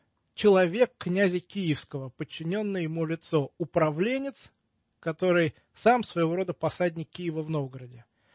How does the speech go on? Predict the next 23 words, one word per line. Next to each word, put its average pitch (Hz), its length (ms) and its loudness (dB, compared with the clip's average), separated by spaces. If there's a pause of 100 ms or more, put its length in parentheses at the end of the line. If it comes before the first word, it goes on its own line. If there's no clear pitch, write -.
(360)
И - 60 -12
в - 60 -20
то 302 140 0
же 311 120 0
время 254 540 2
он 226 380 2
имеет 185 460 -4
в 139 100 -12
Новгороде 175 640 -4 (240)
весьма 170 340 -4
большую 160 420 0
власть. 143 460 -4 (360)
Помимо 190 380 2
него 147 340 -2
присутствует 139 760 -12
вече, 240 440 -8
помимо 156 440 -4
него 143 420 -4 (100)
присутствует 143 720 -8
там 131 200 -10 (100)
мнение 143 440 -2
общин 240 460 -8
местных, 196 480 -4